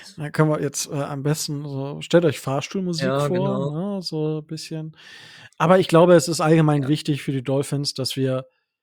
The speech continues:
Speaker 1: zumindest irgendwie einen zusätzlichen Pick
Speaker 2: Ja.
Speaker 1: mindestens noch generieren können
Speaker 2: Ja.
Speaker 1: in den Top einhundert. Also irgendwie,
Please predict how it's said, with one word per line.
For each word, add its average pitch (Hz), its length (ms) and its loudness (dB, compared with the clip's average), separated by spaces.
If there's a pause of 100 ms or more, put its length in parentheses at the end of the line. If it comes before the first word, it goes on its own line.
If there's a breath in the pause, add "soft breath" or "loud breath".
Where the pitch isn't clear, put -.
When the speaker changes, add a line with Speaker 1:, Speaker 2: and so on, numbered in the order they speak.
(680)
Speaker 1:
zumindest 170 500 2
irgendwie 190 320 -2
einen 175 300 4
zusätzlichen 156 640 0
Pick - 360 -4 (280)
Speaker 2:
Ja. 143 80 2
Speaker 1:
mindestens 165 400 4
noch 131 160 -4
generieren 143 600 0
können 135 280 -2
Speaker 2:
Ja. - 60 -12
Speaker 1:
in 143 160 -2
den 131 220 -4
Top - 280 -4
einhundert. 123 580 -4
Also 127 320 -4 (880 loud breath)
irgendwie, 160 480 4